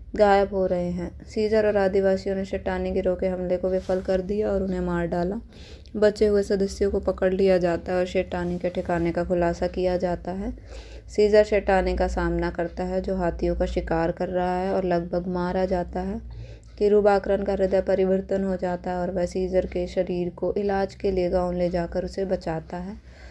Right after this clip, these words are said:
स्वस्थ होने पर सीजर शेट्टानी से फिर से लड़ता है और उसे पकड़ लेता है। वह उसे सिंगनई रानी की उपस्थिति में पुलिस को सौंप देता है जो उसके आग्रह पर आती है कि शेट्टिनी को सौंप दिया जाएगा।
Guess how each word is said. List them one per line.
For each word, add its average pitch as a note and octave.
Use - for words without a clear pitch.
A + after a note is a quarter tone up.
स्वस्थ G#3+
होने G3
पर G3
सीजर G3
शेट्टानी F#3
से F3+
फिर F3+
से G3
लड़ता F#3
है F#3
और F#3
उसे F#3
पकड़ F3
लेता E3
है। F#3+
वह G#3
उसे G#3
सिंगनई G3
रानी F3+
की F#3
उपस्थिति F#3
में F3
पुलिस F3+
को F3
सौंप F3+
देता E3+
है E3+
जो F3
उसके F3
आग्रह E3+
पर F3
आती E3+
है A3
कि G#3
शेट्टिनी G3+
को G3+
सौंप F#3
दिया F3+
जाएगा। E3+